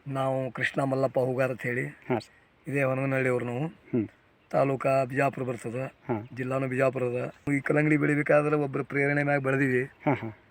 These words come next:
Speaker 1: ಮತ್ತು ಇಲ್ಲಿ ಹನುಮಂತ ನಂದಿ ನರಸಿಂಗ ನ-, ನರ್ಸರಿ ಅಂತದ.
Speaker 2: ಹಾಂ.
Speaker 1: ಅವ್ರು ನಮಗೆ ಹೆಂಗ್ ಬೆಳಿಬೇಕು, ಏನ್ ಮಾಡ್ಬೇಕು
Speaker 2: ಹನುಮಂತ
Speaker 1: ಅಂದ್ರೆ
Speaker 2: ಬಡಿಗೇರ್ ರೀ.
Speaker 1: ಹನುಮಂತ ಬಡಿಗೇರ್ ಅವರು
Speaker 2: ಹ್ಮ್.
Speaker 1: ಅಸಿಸ್ಟೆಂಟ್ ಕೊಟ್ಟರು.
Speaker 2: ಹ್ಮ್, ಹ್ಮ್.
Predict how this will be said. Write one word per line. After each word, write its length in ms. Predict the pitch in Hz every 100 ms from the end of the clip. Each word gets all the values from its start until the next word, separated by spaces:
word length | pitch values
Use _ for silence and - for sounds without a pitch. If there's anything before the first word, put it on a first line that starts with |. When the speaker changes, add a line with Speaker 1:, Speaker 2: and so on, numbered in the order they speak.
| _ _ -
Speaker 1:
ಮತ್ತು 260 | 139 139 147
ಇಲ್ಲಿ 520 | 147 143 147 143 139
ಹನುಮಂತ 480 | 127 135 143 147 139
ನಂದಿ 480 | 147 143 139 147 151
ನರಸಿಂಗ 400 | 143 123 139 139 139 - -
ನ-, 340 | 131 131 131 131
ನರ್ಸರಿ 300 | 135 156 147
ಅಂತದ. 260 | 139 131 117 123 -
Speaker 2:
ಹಾಂ. 240 | 143 123 110 - - -
Speaker 1:
ಅವ್ರು 240 | 147 139
ನಮಗೆ 540 | 139 143 139 143 143 135
ಹೆಂಗ್ 220 | 139 135
ಬೆಳಿಬೇಕು, 500 | 139 143 131 - 135
ಏನ್ 180 | 139 139
ಮಾಡ್ಬೇಕು 260 | 135 139
Speaker 2:
ಹನುಮಂತ 160 | 143 151
Speaker 1:
ಅಂದ್ರೆ 180 | 156 147
Speaker 2:
ಬಡಿಗೇರ್ 340 | 139 139 135
ರೀ. 60 | 117
Speaker 1:
ಹನುಮಂತ 320 | 135 139 139
ಬಡಿಗೇರ್ 320 | 123 131 131 131
ಅವರು 220 | 127 127
Speaker 2:
ಹ್ಮ್. 420 | - - 127 110
Speaker 1:
ಅಸಿಸ್ಟೆಂಟ್ 400 | 127 - 160 147
ಕೊಟ್ಟರು. 360 | 143 120 120 120
Speaker 2:
ಹ್ಮ್, 340 | - - 120
ಹ್ಮ್. 140 | 110